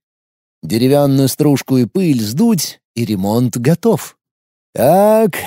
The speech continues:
что тут ещё починить нужно? Божественный реставратор мебели и стен приступает к работе. Ишь ты, пару сотен он решил стрясти с меня. Жаба уже надела каску прораба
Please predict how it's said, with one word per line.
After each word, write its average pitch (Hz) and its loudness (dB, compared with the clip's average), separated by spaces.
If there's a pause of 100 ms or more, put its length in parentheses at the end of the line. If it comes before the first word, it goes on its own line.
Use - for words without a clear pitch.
(200)
что - -4
тут 190 -4
ещё 214 0
починить 214 0
нужно? 208 2 (680)
Божественный 165 2
реставратор 165 2
мебели 180 4
и 160 2
стен 190 2
приступает 170 0
к - -4
работе. 113 -2 (600)
Ишь 208 2
ты, 165 0 (180)
пару 139 2
сотен 147 0
он 147 4
решил 170 2
стрясти 196 0
с - -4
меня. 104 -2 (340)
Жаба 160 2
уже 180 2
надела 202 2
каску 175 0
прораба 123 0